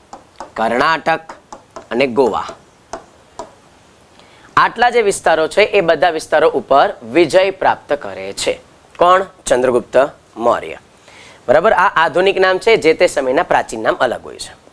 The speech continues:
રેડી? ઓકે. હવે આ બધા વિસ્તારોને જીતી લીધા બાદ ઈસવીસન પૂર્વ ત્રણસો ને દસ ના વર્ષમાં ચંદ્રગુપ્ત મૌર્ય એ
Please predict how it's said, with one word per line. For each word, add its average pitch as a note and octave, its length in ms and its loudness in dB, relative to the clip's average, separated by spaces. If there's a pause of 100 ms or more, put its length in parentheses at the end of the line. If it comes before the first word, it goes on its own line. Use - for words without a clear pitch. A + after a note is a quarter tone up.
(120)
રેડી? D3 260 0 (300)
ઓકે. - 220 -10 (920)
હવે A3 140 4 (180)
આ A3+ 160 2
બધા B3+ 220 4
વિસ્તારોને A#3 480 2
જીતી G#3+ 340 0
લીધા G#3+ 220 4 (140)
બાદ D#3+ 300 4 (120)
ઈસવીસન A3 720 2
પૂર્વ G#3 340 4
ત્રણસો G3 500 0
ને G3 120 2
દસ D#3 360 -2 (160)
ના F#3+ 160 2
વર્ષમાં D#3+ 440 -2
ચંદ્રગુપ્ત F3 540 2
મૌર્ય D#3 400 4 (140)
એ D#3+ 100 4